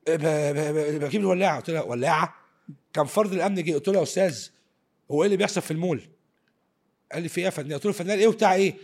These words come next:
بتكلم في التليفون وعامل كده، لقيت المدموزيل إيدها في جيبي. قالت له: "لا، لا، و-، و-، لا، و-، إيه، والله لا، ده، ده حضرتك معاه عربية بيضة بره." قلت لها: "ده أنت كمان مراقباني وعفرة جايب عربية إيه؟" قلت له: "إيه، مكتب الأمن هنا فين؟"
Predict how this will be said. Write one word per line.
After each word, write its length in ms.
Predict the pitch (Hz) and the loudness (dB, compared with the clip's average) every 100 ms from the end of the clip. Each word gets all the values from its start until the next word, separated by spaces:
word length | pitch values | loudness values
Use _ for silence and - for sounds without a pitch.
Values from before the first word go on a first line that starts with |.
| - _ 127 | -20 _ -4
بتكلم 280 | 151 220 226 | -2 0 0
في 60 | |
التليفون 340 | 190 175 156 214 | -2 -6 -2 0
وعامل 220 | 190 202 | 0 -2
كده، 180 | - 214 | 0 2
لقيت 180 | 214 214 | 2 2
المدموزيل 340 | 180 165 185 | -2 0 2
إيدها 160 | 202 175 | 2 0
في 60 | |
جيبي. 360 | 147 214 120 - _ _ _ _ _ _ _ _ _ _ - _ - | 2 0 0 -6 _ _ _ _ _ _ _ _ _ _ -20 _ -4
قالت 160 | 175 247 | -2 0
له: 80 | 226 | 2
"لا، 220 | 285 - | 2 4
لا، 360 | 190 302 - - | 4 4 2 -2
و-، 360 | 208 220 - 233 | 4 4 4 -2
و-، 100 | - - | -2 0
لا، 180 | 233 220 | 4 4
و-، 440 | - - - 254 | 0 -6 0 0
إيه، 220 | - 214 196 | 6 6 8
والله 380 | 202 202 277 - | 8 10 10 10
لا، 460 | 226 311 - 226 - - - | 8 8 10 8 8 -10 0
ده، 200 | 196 226 | 4 4
ده 160 | 220 | 4
حضرتك 340 | 226 208 277 262 | 2 2 0 2
معاه 160 | 240 | 4
عربية 320 | 269 254 277 247 | 6 8 8 10
بيضة 280 | 277 277 | 8 8
بره." 240 | 220 269 247 | 8 8 6
قلت 160 | - | 2
لها: 80 | 247 | 2
"ده 80 | 226 | 0
أنت 140 | 185 | -2
كمان 220 | 196 220 240 | -2 0 2
مراقباني 520 | 202 175 240 262 233 | 2 4 4 4 2
وعفرة 320 | 175 226 214 | 2 2 2
جايب 160 | 196 214 | 0 0
عربية 300 | 185 220 208 | 2 2 4
إيه؟" 240 | 226 240 - - - - _ _ _ _ _ - | 2 2 -8 -20 -20 -20 _ _ _ _ _ -8
قلت 220 | 156 - | -6 -2
له: 280 | 247 240 156 | 2 2 2
"إيه، 320 | - 190 180 | -2 -2 0
مكتب 280 | 202 254 226 | 0 2 2
الأمن 200 | 220 233 | 2 2
هنا 180 | 220 226 | 2 2
فين؟" 320 | - 147 143 | 2 0 -2